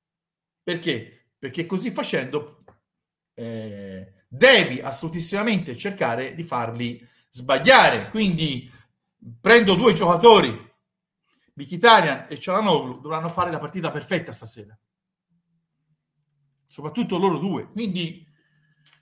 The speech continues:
ripeto, aspettando Parrucca che gioca contro l'Empoli, eh, servono tre punti. Ormai, ragazzi, cioè io non ti dico non si può più sbagliare, incominciatori in campionato, di cosa ragioni.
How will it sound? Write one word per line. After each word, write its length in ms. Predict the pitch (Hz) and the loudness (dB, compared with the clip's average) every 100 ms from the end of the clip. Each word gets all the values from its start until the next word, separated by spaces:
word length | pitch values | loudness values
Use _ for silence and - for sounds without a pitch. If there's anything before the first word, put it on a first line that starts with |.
| _ _ _ - | _ _ _ -8
ripeto, 560 | 170 226 190 135 110 | 4 4 4 0 -10
aspettando 560 | - - 180 240 240 226 | -14 -8 0 2 4 6
Parrucca 540 | 214 202 247 214 143 | 6 4 2 0 0
che 100 | 151 | -2
gioca 460 | 156 208 190 156 131 | 0 4 4 4 2
contro 300 | 175 170 220 | -4 0 2
l'Empoli, 580 | 220 175 214 240 269 - | 2 0 0 0 -2 -8
eh, 400 | 147 143 139 131 | -10 -8 -8 -6
servono 400 | 233 240 214 185 | -4 -2 -2 -4
tre 140 | 180 | -6
punti. 320 | 170 277 170 | -8 -8 -6
Ormai, 300 | 147 156 226 | -4 0 0
ragazzi, 480 | 190 170 233 233 196 | 0 0 -2 -4 -8
cioè 140 | 190 220 | -6 -2
io 100 | 233 | 0
non 160 | 196 185 | -2 -4
ti 120 | 185 | -6
dico 340 | 247 269 208 | 0 2 2
non 160 | 190 175 | 0 -4
si 80 | 175 | -6
può 160 | 190 | -10
più 100 | 180 | -10
sbagliare, 500 | 165 175 160 170 156 | -10 -8 -4 -4 -4
incominciatori 680 | 139 156 151 170 151 202 208 | -6 -16 -14 -12 -8 -8 -8
in 60 | - | -8
campionato, 560 | 170 165 175 165 160 | -10 -8 -10 -8 -10
di 60 | 147 | -8
cosa 220 | 180 190 | -8 -6
ragioni. 400 | 196 180 156 117 | -6 -6 -10 -12